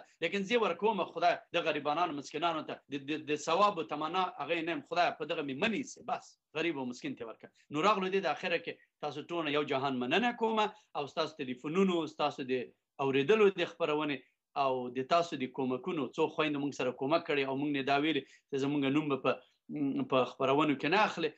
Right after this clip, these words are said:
الله دې هغه څه چې پټ خیرات او زکات یا خپل هغه کومک یې د خپرونې سره کوي، الله دې اجرونه ورکړي.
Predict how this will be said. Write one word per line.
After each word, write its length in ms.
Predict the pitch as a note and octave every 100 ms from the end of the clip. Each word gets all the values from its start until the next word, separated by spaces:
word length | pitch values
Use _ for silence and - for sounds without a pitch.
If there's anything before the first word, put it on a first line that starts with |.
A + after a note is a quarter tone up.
| _ D3
الله 200 | D3+ E3 D3+
دې 140 | D3 - _ _
هغه 200 | E3+ F3
څه 140 | F3 D#3+
چې 140 | C#3 C#3+
پټ 160 | A#3 -
خیرات 540 | - D#3+ D#3+ E3 D#3+ D#3
او 80 | C#3
زکات 520 | B2+ C#3 D3+ D#3+ D3+
یا 180 | D3 C#3 A#2+
خپل 280 | - F3
هغه 180 | D3 C3 A#2+
کومک 300 | D3 D3+ F3
یې 100 | E3+
د 100 | D3+
خپرونې 360 | - D3+ D#3 D3+
سره 120 | D3+ C#3
کوي، 120 | C#3+
الله 160 | C#3+ C#3
دې 120 | C3
اجرونه 260 | B2 C#3+ B2+
ورکړي. 240 | A#2 -